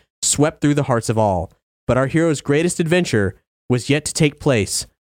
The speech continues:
one which would be known as Saga of the Umfunki."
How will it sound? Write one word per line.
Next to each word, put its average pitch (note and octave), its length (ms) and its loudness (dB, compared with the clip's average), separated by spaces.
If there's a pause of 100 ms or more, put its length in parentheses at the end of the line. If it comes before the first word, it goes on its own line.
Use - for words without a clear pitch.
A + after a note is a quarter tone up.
(100)
one B2+ 240 0
which F3 160 -2
would E3 100 -2
be D#3+ 120 2
known D3+ 340 2
as G#2+ 420 0 (340)
Saga E3+ 680 0
of C#3 160 0
the C3 200 -2
Umfunki." C#3+ 720 0